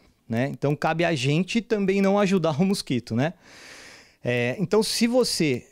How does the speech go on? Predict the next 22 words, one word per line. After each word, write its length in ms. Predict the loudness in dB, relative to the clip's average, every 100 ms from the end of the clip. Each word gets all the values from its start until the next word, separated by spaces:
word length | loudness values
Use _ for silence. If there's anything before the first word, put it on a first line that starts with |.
| _
já 240 | -2 -2 -2
tem 420 | _ -2 2 2
um 60 | 2
fator 340 | -2 0 2
alérgico 420 | 2 2 -2 -2
maior, 480 | 0 2 2 0 -6 -12
a 140 | -6 -4
picada 340 | -2 -2 -2
do 80 | -2
inseto, 540 | -2 0 -2 -2 -10
já 360 | -4 -2 0 -2 _
fica 560 | -20 -6 -4 0 -2 -2 _ -8
muito 560 | 2 4 6 4 2
mais 280 | 0 2 0
irrita-, 340 | 0 0 -4 -8 _ -2
irritado, 540 | 0 0 0 0 0
com 60 | -2
aquela 200 | -2 -2
pele 280 | 0 -2 0
muito 340 | 2 2 0
mais 220 | 0 0 -2
inflamada, 680 | -2 -2 0 0 0 -2